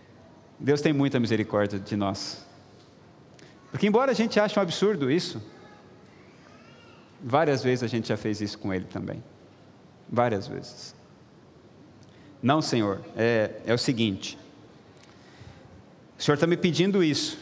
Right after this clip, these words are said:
mas eu tenho uma ideia nova, moderna, interessante. Inclusive, eu queria que o Senhor soubesse que, através dessa possibilidade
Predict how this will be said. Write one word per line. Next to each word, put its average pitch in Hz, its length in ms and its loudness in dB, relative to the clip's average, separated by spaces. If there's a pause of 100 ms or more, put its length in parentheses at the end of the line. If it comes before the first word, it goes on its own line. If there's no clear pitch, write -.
(280)
mas 120 160 2
eu 156 100 4
tenho 156 200 2
uma 180 160 2
ideia 156 320 2
nova, 147 420 2 (560)
moderna, 113 720 2 (560)
interessante. 151 760 0 (960)
Inclusive, 151 460 0
eu 131 120 0
queria 135 300 0
que 143 100 -6
o 131 40 -2
Senhor 123 220 -2
soubesse 113 600 -2
que, 110 360 -4 (520)
através 131 1120 0 (160)
dessa 123 520 0
possibilidade 120 1300 0